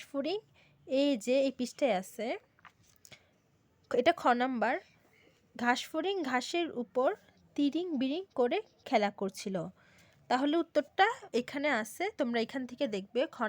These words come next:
নাম্বারটা, দুই নাম্বার লাইনে, তিন নাম্বার লাইনে এই যে। তাহলে ঘাস ফড়িং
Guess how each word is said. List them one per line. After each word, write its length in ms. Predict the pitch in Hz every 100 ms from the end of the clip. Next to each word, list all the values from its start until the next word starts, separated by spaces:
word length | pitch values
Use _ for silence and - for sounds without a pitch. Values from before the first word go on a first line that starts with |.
| 208
নাম্বারটা, 460 | 196 180 - 165 160 - - - - 208
দুই 140 | 220 226
নাম্বার 300 | 233 226 233
লাইনে, 360 | 180 165 151 147 - _ _ - -
তিন 140 | 269 254
নাম্বার 220 | 247 254
লাইনে 280 | 233 202 180 180
এই 80 | 170
যে। 100 | 165 185 _ _ - - - - - - - _
তাহলে 320 | 240 254 285 392 - _ _ _ -
ঘাস 220 | 233 247
ফড়িং 240 | - 320